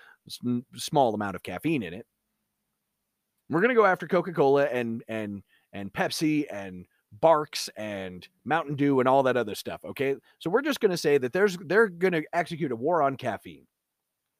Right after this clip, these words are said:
Well, all you're gonna do is create a black market for caffeine. That's it. We're gonna conduct a war on drugs.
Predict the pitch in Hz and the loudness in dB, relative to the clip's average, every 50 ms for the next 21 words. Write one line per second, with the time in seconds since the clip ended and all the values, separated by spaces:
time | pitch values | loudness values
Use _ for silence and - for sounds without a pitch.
0 | _ _ _ _ _ _ _ _ _ _ - 175 - 185 233 294 320 302 269 247 | _ _ _ _ _ _ _ _ _ _ -4 -2 2 2 4 4 2 2 0 0
1 | 202 180 165 180 156 135 - - - 156 151 143 123 151 151 151 - 156 160 160 | 0 0 0 0 0 -2 -4 -4 -2 0 0 0 0 0 0 0 0 0 0 0
2 | 143 - 110 - - 107 - 120 107 98 - 104 85 69 65 _ _ _ _ _ | 0 -2 -8 -10 -12 -12 -10 -8 -8 -8 -10 -12 -16 -18 -20 _ _ _ _ _
3 | _ _ _ _ _ _ _ _ _ _ _ _ _ _ _ _ _ _ _ _ | _ _ _ _ _ _ _ _ _ _ _ _ _ _ _ _ _ _ _ _
4 | _ _ _ _ _ _ _ _ _ _ _ _ _ _ _ _ _ _ _ 226 | _ _ _ _ _ _ _ _ _ _ _ _ _ _ _ _ _ _ _ -2
5 | 240 - 220 - - - _ _ _ _ _ _ _ _ _ _ _ _ _ _ | 0 2 2 0 0 -2 _ _ _ _ _ _ _ _ _ _ _ _ _ _
6 | _ _ _ _ _ _ _ _ _ _ _ - _ _ - 185 277 302 262 233 | _ _ _ _ _ _ _ _ _ _ _ -20 _ _ 4 6 6 6 6 4
7 | 185 - 196 180 208 - - 147 123 165 226 240 240 226 214 214 - 190 185 170 | 2 2 4 4 4 4 2 0 4 6 8 10 10 8 6 4 2 2 2 2
8 | 143 139 147 120 - 135 - - - - - | 2 0 0 0 0 -4 -8 -16 -18 -18 -20